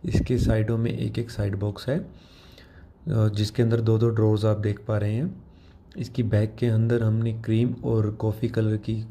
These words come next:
लेदर की कुशनिंग की गई है। इसके ऊपर जो मैट्रेसेस हैं वो छः इंच के यूज़ किए गए हैं।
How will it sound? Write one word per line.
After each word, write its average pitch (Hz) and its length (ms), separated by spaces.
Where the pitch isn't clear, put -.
लेदर 107 500
की 110 140
कुशनिंग 101 420
की 104 140
गई 104 220
है। 175 200
इसके 113 200
ऊपर 117 200
जो 117 120
मैट्रेसेस 123 540
हैं 123 160
वो 123 220
छः 123 200
इंच 110 220
के 113 120
यूज़ 104 220
किए 113 140
गए 104 160
हैं। 143 340